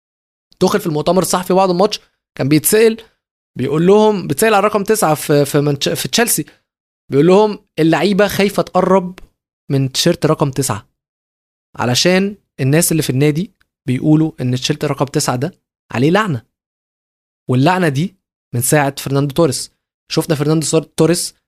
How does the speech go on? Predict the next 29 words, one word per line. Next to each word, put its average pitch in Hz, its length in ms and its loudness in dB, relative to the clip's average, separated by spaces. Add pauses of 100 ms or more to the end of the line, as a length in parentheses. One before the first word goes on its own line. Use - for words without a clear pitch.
(160)
كان 139 200 -8 (140)
قالب 170 200 2
الدنيا 147 280 0
مع 127 300 0 (200)
ليفربول، 143 500 0 (240)
راح 151 440 -2
تشيلسي 156 420 -2 (220)
في 127 160 -6
مية 170 280 2
لقاء 208 460 2
سجل 147 360 -4
عشرين - 320 -2
هدف 139 200 -2
بس 127 260 -4
تقريبًا، 113 360 -8 (360)
وكانت 170 300 0
صفقة 190 560 -2 (100)
كانت 139 260 -4
كسرة 180 420 -2
أرقام 156 300 -2
قياسية 151 460 0
في 147 120 -4
ال-، 120 220 -6
في، 120 320 -6 (260)
في - 80 -10
سعرها. 135 520 -2 (1300)
جه 170 140 2
وراه 190 480 2 (100)
موراتا، 156 580 0